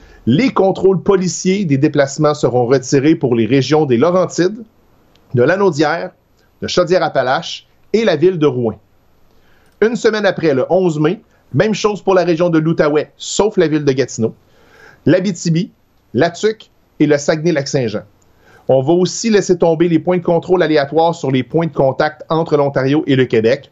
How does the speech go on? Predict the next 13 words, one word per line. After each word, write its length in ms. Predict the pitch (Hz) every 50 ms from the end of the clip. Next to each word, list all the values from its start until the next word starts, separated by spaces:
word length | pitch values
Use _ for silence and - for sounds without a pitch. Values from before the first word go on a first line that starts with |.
| _ _
sauf, 540 | - - - - - 147 151 160 160 156 - _ _
évidemment, 500 | - 156 135 123 120 127 113 113 113 120 139 139 - _ _ _ _ _
à 120 | - 127 123
Gatineau. 340 | 120 120 113 - - 98 85 - _ _ _ _ _ _ _ _ _ - - _ _ _ _ _ - - _
À 100 | - 180
partir 340 | 180 202 208 - - 262 254
du 140 | 190 190 196
dix-huit 400 | 170 190 208 185 180 202 180 -
mai, 240 | 170 165 127 95 - _ _ _ _ _ _ _
on 100 | - 156
déconfine 540 | 151 156 156 - 160 151 143 - 170 160 143
le 100 | 127 120
Bas-Saint-Laurent, 720 | 113 127 180 196 - 214 202 190 180 160 147 151 160 196